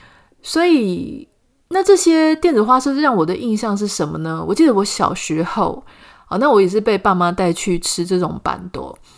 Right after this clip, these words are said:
那板豆就很好吃啊，然后我们就一直专心的吃。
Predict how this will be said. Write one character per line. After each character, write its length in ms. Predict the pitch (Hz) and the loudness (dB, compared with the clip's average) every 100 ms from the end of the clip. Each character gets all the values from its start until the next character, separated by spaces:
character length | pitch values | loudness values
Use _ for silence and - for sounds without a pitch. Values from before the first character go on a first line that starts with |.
| _ - _ - | _ -20 _ -4
那 60 | |
板 200 | 403 311 | 0 2
豆 120 | 214 240 | 2 4
就 140 | 233 | 4
很 240 | 240 214 | 4 0
好 220 | 240 208 165 | 0 0 0
吃 280 | - 220 | -4 -2
啊， 480 | 214 196 190 180 170 170 | 0 2 4 2 0 -2
然 100 | 185 | -2
后 60 | |
我 40 | 190 | -2
们 80 | |
就 200 | 180 220 | 0 2
一 60 | 202 | 2
直 120 | 196 | 0
专 220 | 175 196 | -4 -2
心 140 | 202 196 | -2 -4
的 120 | 185 | -4
吃。 380 | - - 180 | -6 -6 -6